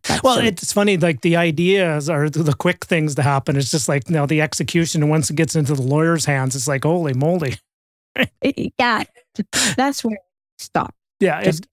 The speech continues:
Speaker 2: well, it's, well, let's put it this way. They, they ask all the nuanced, detailed questions of things that you've never, that you didn't think about and go, "Well,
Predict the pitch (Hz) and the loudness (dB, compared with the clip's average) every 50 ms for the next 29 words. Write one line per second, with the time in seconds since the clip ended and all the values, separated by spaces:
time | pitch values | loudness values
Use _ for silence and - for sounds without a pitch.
0 | _ _ _ _ _ - 214 196 214 254 247 196 180 233 196 208 208 202 196 196 | _ _ _ _ _ 0 0 2 2 0 -2 -2 -2 0 2 2 2 4 2 0
1 | - - 220 214 165 180 143 - 170 151 143 175 185 202 - - _ - - - | 0 0 0 0 0 -2 0 0 0 2 2 2 2 0 -2 -6 _ -18 -4 0
2 | 165 196 202 208 214 196 185 190 - - - - - - _ _ _ - 202 185 | 2 4 4 4 4 4 2 2 0 -2 -8 -10 -14 -14 _ _ _ 0 2 2
3 | 185 185 160 180 170 135 131 - - 170 170 175 180 175 170 165 165 151 - - | 4 2 2 0 0 -2 -4 -2 0 2 2 4 4 4 2 2 2 0 -2 -2
4 | - 180 175 165 131 - 160 147 139 - - 165 156 - - - 160 147 143 120 | -2 0 0 2 2 2 2 2 0 0 0 0 0 0 -2 -2 0 0 0 0
5 | 147 131 110 - 170 151 147 135 151 131 123 160 147 147 147 156 147 143 170 208 | 0 -2 0 0 0 0 2 0 -2 -2 0 0 0 2 2 0 0 0 -2 -4
6 | 180 147 147 - - 147 151 147 131 120 - 165 160 143 - 135 127 127 143 - | -2 -2 -2 -2 -2 -2 0 0 0 2 2 0 0 0 0 -2 -2 -4 -2 -2
7 | 139 139 131 135 139 135 135 135 | -2 0 0 0 0 0 -2 -4